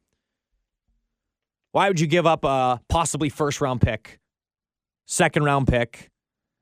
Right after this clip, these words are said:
prospects, and eat four to five million dollars in cap for two goals this season? That was just,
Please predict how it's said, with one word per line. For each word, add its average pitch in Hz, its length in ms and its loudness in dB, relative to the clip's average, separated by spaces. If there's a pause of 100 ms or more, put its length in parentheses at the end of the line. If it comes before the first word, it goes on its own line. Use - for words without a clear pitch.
(480)
prospects, - 920 -2 (500)
and 147 180 -6
eat 160 200 -4
four 165 240 0
to 151 60 2
five 147 260 2
million 139 220 2
dollars 120 280 0
in 127 80 -4
cap 90 320 -6 (1800)
for 131 120 -4
two 139 240 0
goals 101 280 -2
this - 140 -12
season? - 400 -14 (920)
That 139 120 2
was 147 100 0
just, 165 200 -2